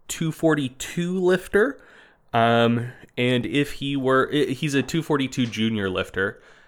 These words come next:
Uh, and he is currently tied for the, uh, biggest deadlift for a two forty-two junior, uh, with eight sixty-five point three pounds or,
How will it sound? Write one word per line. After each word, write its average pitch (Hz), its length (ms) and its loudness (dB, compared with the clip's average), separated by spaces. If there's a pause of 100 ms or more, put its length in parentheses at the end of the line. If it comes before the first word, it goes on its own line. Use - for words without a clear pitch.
(140)
Uh, 98 300 4
and 110 540 0 (100)
he 120 480 -2
is 107 180 -2
currently 135 540 0
tied 113 800 2
for 104 380 0
the, 98 500 -4 (640)
uh, 90 400 0 (140)
biggest 113 320 -2
deadlift 98 580 0 (880)
for 110 180 4
a 104 180 2 (180)
two 110 180 -4
forty-two 104 540 -2
junior, 143 580 -6 (140)
uh, 95 280 0
with - 640 -6
eight 107 180 -4
sixty-five 98 800 -4
point 98 320 -8
three 104 240 -6
pounds 110 720 -4
or, 95 600 -2